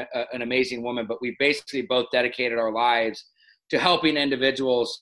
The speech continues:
heal from the darkness of their past. And what we really do is we provide education, we provide scholarships, uh, specifically for individuals that don't have the means to get the help that they need. Um, and we provide resources, uh, a-,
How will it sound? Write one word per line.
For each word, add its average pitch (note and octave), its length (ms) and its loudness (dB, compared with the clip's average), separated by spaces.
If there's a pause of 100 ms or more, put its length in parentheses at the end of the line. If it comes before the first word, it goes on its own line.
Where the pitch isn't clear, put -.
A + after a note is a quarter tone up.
(140)
heal C#3+ 180 4
from B2+ 140 -4
the A#2+ 100 -2
darkness A#2 400 -2
of A2+ 80 -8
their A2 200 -6
past. A2+ 300 -2
And A#2 80 -8
what A#2+ 120 -8
we A#2+ 80 -4
really B2 220 0
do A#2+ 160 2
is G#2+ 120 0
we A2+ 100 -8
provide A#2+ 400 0
education, B2 840 -4 (320)
we B2+ 80 -2
provide A#2 380 0
scholarships, B2+ 880 0
uh, A2 140 -2
specifically B2 600 -8
for A#2+ 140 -4
individuals A#2+ 760 -4
that A2 160 -6
don't A#2 180 -2
have A#2 180 -4
the A2 60 -8
means A#2 340 -6
to G#2+ 80 -12
get A2+ 160 -6
the G2+ 60 -12
help A2+ 240 -4
that A2+ 120 -6
they G#2+ 120 -6
need. A#2+ 400 -4 (520)
Um, A#2+ 480 2 (100)
and C3 140 0
we B2 80 -2
provide B2 360 0
resources, A2+ 720 -6
uh, A2+ 320 -2
a-, A2+ 160 -6